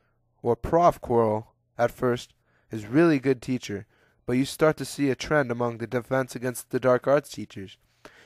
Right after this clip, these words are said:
And this particular one starts off with him being overpowered by Voldemort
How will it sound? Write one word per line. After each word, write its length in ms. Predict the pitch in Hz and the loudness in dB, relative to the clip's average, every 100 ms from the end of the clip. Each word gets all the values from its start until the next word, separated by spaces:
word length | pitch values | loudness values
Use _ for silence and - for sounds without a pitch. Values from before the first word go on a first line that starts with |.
| _ | _
And 100 | 120 | -2
this 140 | 156 - | -2 0
particular 560 | 143 - 135 135 131 | -2 0 2 4 4
one 220 | 127 127 | 4 2
starts 400 | 123 - 135 131 | 0 4 6 6
off 200 | 139 127 | 4 4
with 120 | 123 123 | 2 -2
him 220 | 135 127 | -2 0
being 280 | 127 123 117 _ _ | -2 -2 -6 _ _
overpowered 560 | 120 127 151 139 135 135 | 0 0 2 6 6 6
by 120 | 135 | 2
Voldemort 560 | 131 120 117 117 117 | 2 0 0 -2 -2